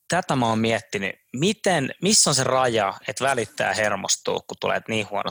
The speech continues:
tarjous, että se sanoo, että ihan oikeasti mä en vie tätä eteenpäin. <laughs> Koska mä oon mu-,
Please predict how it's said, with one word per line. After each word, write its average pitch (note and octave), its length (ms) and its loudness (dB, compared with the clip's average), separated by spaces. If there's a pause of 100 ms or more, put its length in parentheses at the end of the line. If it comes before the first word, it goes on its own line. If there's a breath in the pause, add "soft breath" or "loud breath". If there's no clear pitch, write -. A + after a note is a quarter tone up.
tarjous, G#2 460 -4
että - 120 -4
se - 80 -2
sanoo, - 300 -2
että - 220 -4
ihan G2+ 200 0
oikeasti - 480 -2
mä G2 80 -4
en F2+ 140 -2
vie - 100 -6 (120)
tätä - 280 -2
eteenpäin. - 480 -4 (320 loud breath)
<laughs> - 340 -12
Koska D#3+ 240 0
mä D3+ 120 0
oon F#3 140 4
mu-, F3 240 2